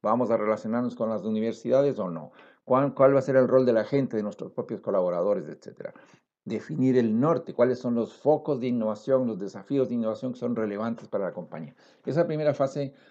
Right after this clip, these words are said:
que es como el diseño estratégico del programa, no suele tomar más allá de seis a ocho o diez semanas máximo, y durante ese tiempo con talleres de ejecutivos y cosas, básicamente lo que uno define es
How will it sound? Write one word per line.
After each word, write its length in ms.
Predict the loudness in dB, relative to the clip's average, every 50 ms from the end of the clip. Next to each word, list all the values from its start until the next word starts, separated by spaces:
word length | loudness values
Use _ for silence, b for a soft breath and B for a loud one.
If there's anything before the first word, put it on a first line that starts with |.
| b b b
que 100 | -14 -14
es 60 | -10
como 240 | -6 -2 0 0 0
el 120 | 0 -2
diseño 440 | -6 -8 -8 -4 -2 0 0 0 0
estratégico 800 | -2 -4 -6 -6 -6 -6 -4 -4 -4 -4 -4 -6 -10 -6 -4 -2
del 100 | -2 -4
programa, 540 | -6 -6 -4 -2 -2 0 0 -2 -2 -4 -2
no 240 | 0 0 2 0
suele 260 | 0 0 0 0 0 0
tomar 300 | -2 -2 -2 -2 -2 -2
más 180 | -4 -4 -2
allá 160 | -2 0 0
de 80 | 0 0
seis 400 | -2 -2 -2 0 0 0 -2 -2
a 180 | -4 -4 -2 -2
ocho 400 | 0 0 0 -2 -4 -8 -10 -10
o 180 | -10 -10 -12
diez 260 | -10 -8 -6 -6 -8
semanas 400 | -8 -10 -10 -8 -6 -6 -6 -6
máximo, 540 | -6 -6 -6 -8 -8 -8 -6 -6 -6 -8 -10 B B B B B B B B
y 120 | -4 -2
durante 340 | 0 0 2 0 0 0 -2
ese 160 | -4 -4 -4
tiempo 380 | -4 -2 -2 -2 0 -2 -4 -4
con 320 | -4 -4 -4 -6 -8 -10
talleres 400 | -10 -10 -8 -4 -4 -2 -4 -4
de 80 | -6 -8
ejecutivos 720 | -10 -10 -12 -12 -12 -12 -8 -6 -4 -2 -2 -2 -4 -4
y 40 | -6
cosas, 300 | -4 -4 -4 -2 -2 -2
básicamente 480 | 0 -2 -2 -2 -4 -8 -8 -6 -6 -6
lo 140 | -6 -6
que 80 | -4 -6
uno 100 | -6 -6
define 400 | -6 -8 -8 -8 -8 -6 -6 -6
es 240 | -8 -8 -12 -18